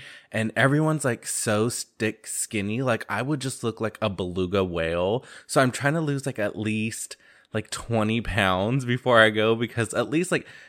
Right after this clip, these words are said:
yeah, I can look like a whale, but not like a beluga whale, you know? Like, I don't wanna look like Mount Everest, like, walking over there. So, yeah, I'm trying to go to the gym. So I have to, the gym, uh, like, working, trying to find time to record.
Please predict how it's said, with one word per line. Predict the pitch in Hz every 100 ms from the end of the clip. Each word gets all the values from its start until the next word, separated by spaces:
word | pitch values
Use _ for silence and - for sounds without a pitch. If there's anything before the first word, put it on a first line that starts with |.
| -
yeah, | 151 131
I | 107
can | 135 147
look | 151
like | 165
a | 117
whale, | 104 101 90
but | 95
not | 113 110
like | 123
a | -
beluga | 104 98 110 98 82
whale, | 82 55 92
you | 101
know? | 98 92 95
Like, | 110 98
I | 117
don't | 135
wanna | 139
look | 127 -
like | 120 -
Mount | 104 98 110 95
Everest, | 110 95 71 90 110 -
like, | 95 98
walking | 101 117 - 92
over | 85 85
there. | 85 87 92 - - -
So, | - 151
yeah, | 151 78
I'm | 92
trying | 113 113
to |
go | 127 143
to |
the | 147
gym. | 131 101 98 101 - -
So | -
I | 113
have | -
to, | 101
the | 95 104 107
gym, | 95 120 131 131 131 135 - _ _ _
uh, | 95 76 52 - _ _ _ _ - 113
like, | 104 110
working, | 120 135 135 131 131 127 131 - - - _ _ _
trying | - 127
to |
find | 117 123 -
time | 123 120
to | -
record. | 107 - - 139 131 123 123